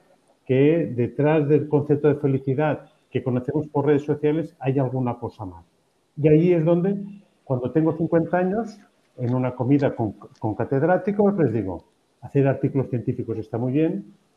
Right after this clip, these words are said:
¿por qué no hablamos de felicidad?". Me dijeron que estaba loco, que yo estaba en una universidad politécnica, que, donde había arquitectos, ingenieros, que son, que estos son gente seria, gente cuadriculada, que la felicidad nunca iba a conseguir nada.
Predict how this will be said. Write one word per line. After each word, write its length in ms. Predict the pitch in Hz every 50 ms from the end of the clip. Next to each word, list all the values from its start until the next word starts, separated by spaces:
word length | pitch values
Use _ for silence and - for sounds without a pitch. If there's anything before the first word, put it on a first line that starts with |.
| _ _ _
¿por 160 | 123 107 -
qué 80 | 160
no 100 | 170 196
hablamos 300 | 185 151 143 123 117 107
de 80 | 101 113
felicidad?". 560 | - - 104 98 101 101 104 95 92 87 82 - _ _ _ _ _ _ _ _ _ _ _ _ _ _ _ _
Me 120 | 131 123
dijeron 360 | 123 110 - - 139 139 131 -
que 80 | 135
estaba 260 | - - - 131 139
loco, 560 | 156 190 202 202 202 214 220 226 226 - - _
que 100 | - 110 101
yo 100 | 117 123
estaba 200 | 123 - 139 127
en 80 | 123
una 100 | 127 127
universidad 480 | 123 120 120 - 127 123 123 120 - -
politécnica, 840 | - 123 120 123 123 165 165 175 180 180 170 - 175 180 185 190 196 - _ _ _ _ _ _ _
que, 360 | - 113 117 127 123 123 - -
donde 160 | 117 104 107
había 320 | 104 104 110 117 123 110
arquitectos, 640 | 101 92 - 120 120 - 156 151 156 151 147 147 -
ingenieros, 680 | 110 - - 123 120 147 165 165 160 175 180 165 170
que 100 | - 120
son, 280 | - - 127 120 110 - _ _ _ _
que 80 | - 123
estos 220 | 113 - - 120
son 140 | - 131 107
gente 280 | - - 113 107 113 120
seria, 680 | - - 175 175 165 156 165 170 170 170 170 170 - - - _ _
gente 240 | _ - 131 - -
cuadriculada, 760 | - 123 110 120 120 120 147 151 156 156 160 165 165 156 - -
que 100 | 117 110
la 140 | 110 107 -
felicidad 520 | - 117 104 101 - 123 120 120 131 135 - - _ _ _ _ -
nunca 400 | 160 160 175 175 175 170 165 156
iba 180 | 151 147 147
a 60 | 139 143
conseguir 600 | 143 135 131 - - 131 120 139 151 165 160 156
nada. 400 | - 127 123 120 104 90 85 82